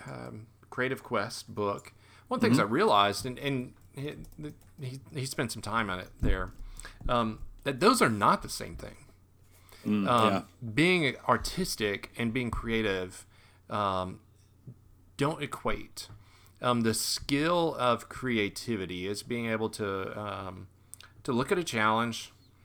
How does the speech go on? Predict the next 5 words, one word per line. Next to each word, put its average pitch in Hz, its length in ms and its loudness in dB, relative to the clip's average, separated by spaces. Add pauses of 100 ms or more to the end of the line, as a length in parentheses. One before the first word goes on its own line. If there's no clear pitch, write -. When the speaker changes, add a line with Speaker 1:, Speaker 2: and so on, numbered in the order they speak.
(500)
Speaker 1:
look 127 280 4
at 170 100 0
something, 113 640 -2 (640)
Speaker 2:
Mm-hmm. 92 280 -2 (380)
Speaker 1:
and, 127 360 4